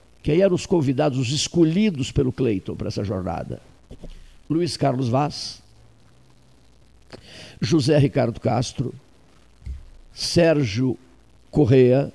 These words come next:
Sérgio Feijó Corrêa, Rádio Tupanci, Eduardo Figueiredo Cavalheiro Leite, um vereador de Pelotas.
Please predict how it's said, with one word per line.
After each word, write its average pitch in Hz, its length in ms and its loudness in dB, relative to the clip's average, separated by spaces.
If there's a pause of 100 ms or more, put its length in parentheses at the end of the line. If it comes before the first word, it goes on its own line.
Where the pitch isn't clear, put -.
Sérgio 110 360 -2
Feijó 120 640 -2
Corrêa, 110 460 -2
Rádio 123 440 -4
Tupanci, 113 680 -2 (1500)
Eduardo 151 720 2
Figueiredo 123 800 0
Cavalheiro 95 720 -2
Leite, - 840 -8 (800)
um 120 160 -2
vereador 98 640 2
de 92 120 0
Pelotas. - 1040 -8